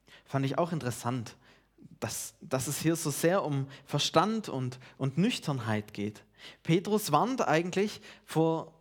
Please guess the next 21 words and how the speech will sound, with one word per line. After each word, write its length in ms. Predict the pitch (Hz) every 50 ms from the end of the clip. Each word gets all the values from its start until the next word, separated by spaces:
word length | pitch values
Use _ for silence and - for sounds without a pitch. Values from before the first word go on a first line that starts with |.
| _ - - - -
dieser 240 | 170 160 - 170
Gefahr 480 | 135 - 147 - - - 147 170 190 196
der 180 | 185 147 135 -
Trägheit, 720 | - 160 196 240 233 - - - 107 101 104 - - - _ _ _ - - -
vor 160 | - 170 175
dieser 220 | 202 190 - 202
Gefahr 420 | 160 180 170 - 190 202 214 214 185
der 120 | 165 156
Müdigkeit 760 | 165 190 226 247 214 160 - - - 165 175 180 190 185 185
und 140 | 147 135 131
der, 280 | 131 135 139 135 135 135 - - - - - - - - _ _ _ _ _ _ _ _ _ _ _ _ _ _ _ _ _ _ _ -
des 180 | - 151 - -
Zweifels. 720 | - - 151 180 254 240 - - 110 104 - - - - - _ _ _ _ _ _ _ _ _ _ _ _ -
Ich 100 | 135 -
soll 160 | - 156 147
meinen 180 | 151 147 143
Verstand 460 | 131 - 131 - - 180 208 226 214 -
vorbereiten, 600 | - - 131 117 117 107 110 110 110 107 - 123
mein 220 | 127 135 139 135
Denken 340 | 165 190 226 233 - 165 139
vorbereiten. 680 | - - 135 123 117 120 107 113 110 110 107 - 113